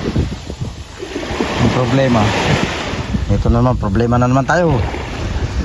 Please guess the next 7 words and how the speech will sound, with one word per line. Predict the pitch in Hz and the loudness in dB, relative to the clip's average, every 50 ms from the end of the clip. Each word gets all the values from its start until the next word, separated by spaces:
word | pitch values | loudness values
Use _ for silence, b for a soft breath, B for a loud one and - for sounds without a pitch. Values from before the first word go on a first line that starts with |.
| - - - - - - - - - - - - - | -2 -2 -2 -4 -4 -6 -6 -6 -6 -6 -4 -2 0
Nakalimutan | 156 160 - - 160 160 151 156 151 151 151 156 147 | 0 2 2 2 2 4 4 4 4 4 2 2 2
ko | 135 - 156 | 2 2 4
yung | 151 147 143 143 147 147 147 147 147 147 147 151 151 147 143 | 4 4 4 4 4 4 4 4 6 6 6 6 4 4 4
camera | - 147 139 135 135 135 143 | 4 2 2 4 4 2 4
ko. | - 160 156 139 - - - - - - - - - - | 4 2 2 4 4 4 4 4 4 2 2 4 6 6
Kaya, | 127 127 123 - 120 123 123 123 123 123 123 123 123 117 - - - - - - - - - - - - - - - - | 6 8 8 6 6 6 6 4 4 4 6 4 4 2 0 0 0 0 0 -2 -2 -2 -2 -2 -2 0 0 0 2 2
kada | - 120 123 131 131 | 2 2 2 2 2